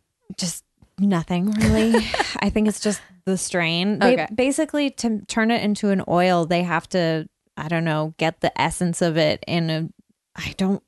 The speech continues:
Speaker 1: really fully understand it, but they, like, get it down to its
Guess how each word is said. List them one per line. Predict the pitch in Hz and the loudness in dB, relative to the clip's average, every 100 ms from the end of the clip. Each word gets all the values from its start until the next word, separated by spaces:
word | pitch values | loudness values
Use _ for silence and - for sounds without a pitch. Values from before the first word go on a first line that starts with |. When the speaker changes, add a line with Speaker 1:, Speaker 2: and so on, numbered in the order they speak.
| - | -2
Speaker 1:
really | 202 180 190 | 2 2 2
fully | 185 170 | 2 2
understand | 180 175 - 139 127 | 2 0 -2 -4 -2
it, | 120 | -2
but | 196 | 0
they, | 180 | 4
like, | 165 160 - - _ _ _ _ - | 4 2 -2 -20 _ _ _ _ 0
get | 185 | 2
it | 180 | 4
down | - 180 | 2 2
to | 180 | 2
its | 185 | 0